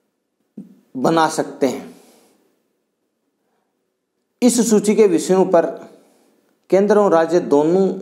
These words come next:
का ही क्षेत्राधिकार रखा गया है, परंतु इस सूची के विषयों पर संसद कानून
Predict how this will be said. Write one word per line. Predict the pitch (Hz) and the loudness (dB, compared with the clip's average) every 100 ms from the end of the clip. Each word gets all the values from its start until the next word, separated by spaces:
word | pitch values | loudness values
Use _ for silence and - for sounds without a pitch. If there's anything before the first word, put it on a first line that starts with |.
| - - - | -16 -10 0
का | 175 | 0
ही | 160 151 147 | 0 -4 -6
क्षेत्राधिकार | - - 156 151 180 175 127 123 123 127 | -8 -2 -2 0 0 0 0 0 0 0
रखा | 117 110 - 131 | -2 -4 -4 -2
गया | 123 127 | 2 0
है, | 123 127 - - _ _ - | 0 -8 -14 -20 _ _ -2
परंतु | 156 165 156 - 160 156 - - _ _ _ _ _ _ _ _ _ _ _ _ _ _ _ _ _ _ _ _ | 0 0 -2 -4 -2 -4 -8 -20 _ _ _ _ _ _ _ _ _ _ _ _ _ _ _ _ _ _ _ _
इस | 208 196 202 | -2 0 -2
सूची | - 160 - 151 | 0 -2 -2 -2
के | - 151 | 2 2
विषयों | 123 113 127 131 131 | 2 -2 -4 -2 -2
पर | 127 123 123 - - _ _ _ | 0 0 0 -12 -20 _ _ _
संसद | - - 180 185 185 185 160 - | -12 -6 -2 -2 0 -2 -2 -2
कानून | 135 135 135 139 139 - | -2 -2 -2 -4 -6 -10